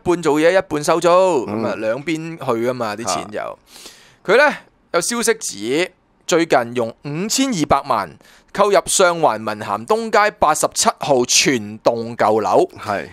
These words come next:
Speaker 1: 咁啊，其實佢多年嚟呢，不停就係炒鋪，炒樓都有啲斬獲嘅，身家就驚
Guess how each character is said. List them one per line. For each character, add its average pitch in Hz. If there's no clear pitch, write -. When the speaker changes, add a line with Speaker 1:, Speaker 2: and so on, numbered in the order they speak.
Speaker 1:
咁 233
啊， 247
其 135
實 151
佢 165
多 233
年 131
嚟 110
呢， 175
不 185
停 110
就 104
係 104
炒 156
鋪， 180
炒 180
樓 202
都 226
有 208
啲 214
斬 190
獲 156
嘅， 135
身 226
家 208
就 175
驚 208